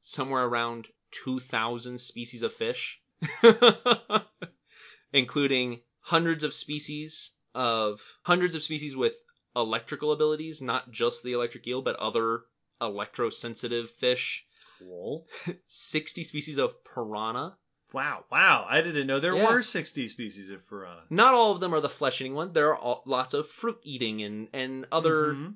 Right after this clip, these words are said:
Speaker 1: there's also my favorites, which are meat-eating piranhas, but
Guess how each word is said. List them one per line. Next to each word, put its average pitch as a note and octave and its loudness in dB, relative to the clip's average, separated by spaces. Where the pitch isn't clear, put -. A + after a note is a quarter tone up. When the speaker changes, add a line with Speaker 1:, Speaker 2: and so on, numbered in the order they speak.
Speaker 1:
there's C#3+ 4
also E3 4
my C3+ 0
favorites, C#3 -2
which B2 -6
are A2+ 2
meat-eating F3+ -2
piranhas, C3+ 0
but A#2+ 0